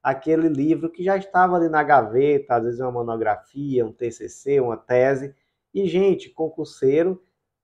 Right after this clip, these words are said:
tem que ter publicação, tá? Isso é fundamental em prova de títulos. Então,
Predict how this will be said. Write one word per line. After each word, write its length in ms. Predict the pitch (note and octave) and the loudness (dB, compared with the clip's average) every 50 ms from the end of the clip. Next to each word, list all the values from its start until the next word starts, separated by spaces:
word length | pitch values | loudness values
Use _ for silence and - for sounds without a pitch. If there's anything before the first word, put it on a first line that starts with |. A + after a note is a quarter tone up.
| _ _ - | _ _ 0
tem 420 | F3+ F3+ F3+ F#3 G3+ G#3 G#3 - _ | 2 2 2 2 0 -2 -6 -10 _
que 160 | _ F3 E3+ | _ -8 -8
ter 300 | - - _ C3 C3 C3 | -8 -6 _ 0 0 0
publicação, 920 | C3 - D3 D3+ D3 D3+ D3+ D#3 F3 F#3 F#3+ F#3 - - D3+ D#3+ E3+ E3+ | 0 -4 -8 -8 -8 -8 -8 -6 -6 -6 -6 -8 -8 -6 -4 -2 -2 -4
tá? 240 | E3 E3 - C#3+ D3 | -4 0 0 0 0
Isso 160 | D3+ D3 - | 0 -2 -6
é 80 | C#3 C3 | -8 -8
fundamental 840 | - - _ - E3 E3+ E3 D#3+ D#3+ E3+ E3+ E3 - C#3 B2 B2+ | -8 -10 _ -8 -4 -2 -2 -2 -2 -4 -4 -4 -2 0 0 0
em 60 | C3+ C3 | -2 -4
prova 300 | - C3 A#2+ A#2 B2+ D3 | -2 -2 0 0 0 -4
de 100 | F3+ G#3 | -6 -10
títulos. 480 | - - C3 G#2 - _ - B2+ C3 | -12 -12 -12 -12 -12 _ -14 -12 -12
Então, 340 | D3+ D#3 - C#3 C3+ C#3+ D3+ | -12 -10 -8 -8 -8 -8 -10